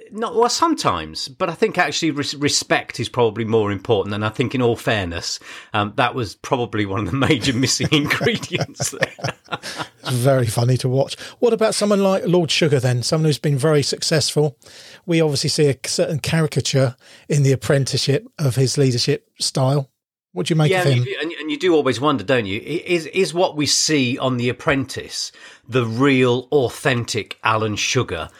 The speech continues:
Speaker 1: business, um, mogul? Um, I d-, I don't know, because I, I don't know the guy, um, but he seems very hard-nosed, very cutthroat, but he's determined, he knows what he wants, and he knows how he's gonna get it, doesn't he?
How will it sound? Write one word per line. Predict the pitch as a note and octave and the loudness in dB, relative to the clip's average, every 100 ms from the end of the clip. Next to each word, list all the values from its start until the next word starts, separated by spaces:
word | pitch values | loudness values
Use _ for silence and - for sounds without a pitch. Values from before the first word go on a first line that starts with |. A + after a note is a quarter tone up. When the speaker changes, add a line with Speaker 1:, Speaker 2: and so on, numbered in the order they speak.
| _ - F2+ | _ -16 -2
Speaker 1:
business, | C3 G#2+ B2 G2+ - - - - | -2 0 -4 -4 -6 -8 -8 -8
um, | G#2 F#2+ F#2+ F#2+ | -4 -4 -6 -6
mogul? | A#2+ A2 G#2+ G2 F#2+ - - - - _ - | 0 0 0 -2 -6 -8 -16 -20 -20 _ -2
Um, | G2+ G2+ G2+ - - | 0 0 -2 -6 -2
I | D3 | 2
d-, | C#3+ | 2
I | - C#3+ | 2 4
don't | C3+ C3 D3+ | 4 2 4
know, | E3 G#2 | 2 2
because | A2 C3+ A#2 | -2 -2 2
I, | A#2+ A#2 | 2 2
I | |
don't | B2 B2+ | 2 2
know | C3+ D3 | 2 2
the | A2+ | 0
guy, | F2+ D#2 E2+ - A2+ | -2 -4 -6 -10 -4
um, | G2+ F#2+ F#2+ F#2+ - _ A#2 | -2 0 -2 -6 -12 _ -6
but | C3 A2 - - | -2 -2 -4 -14
he | - D3 | -4 -2
seems | B2+ F#3 E3+ D#3 G#2+ | 0 2 2 0 0
very | D3+ C#3+ C#3 C3 A#2+ - - | 0 2 2 2 0 -6 -18
hard-nosed, | - - D3 C3+ C3+ B2 C3 B2+ B2 A#2+ | -10 0 4 4 2 2 2 2 2 2
very | C3+ B2+ | 0 0
cutthroat, | - - - - - B2+ B2 G#2 | -2 -2 -2 -4 0 0 0 -2
but | A#2 | -4
he's | G#2+ | -4
determined, | A2+ - D3 C3+ C3+ B2 G#2+ | -8 -4 0 2 2 0 0
he | A#2 | 0
knows | C3 C3 A2 | 2 2 2
what | A#2+ | -2
he | A#2 | -2
wants, | G#2+ G#2+ C3 | -2 -2 -4
and | B2 | -4
he | A#2 | -2
knows | A#2 A#2 | 0 0
how | A#2 | 0
he's | A#2+ | 0
gonna | - C3 | 0 0
get | B2+ F3 | 2 2
it, | A2 - | 0 0
doesn't | B2 B2+ | -2 -2
he? | D#2+ | -6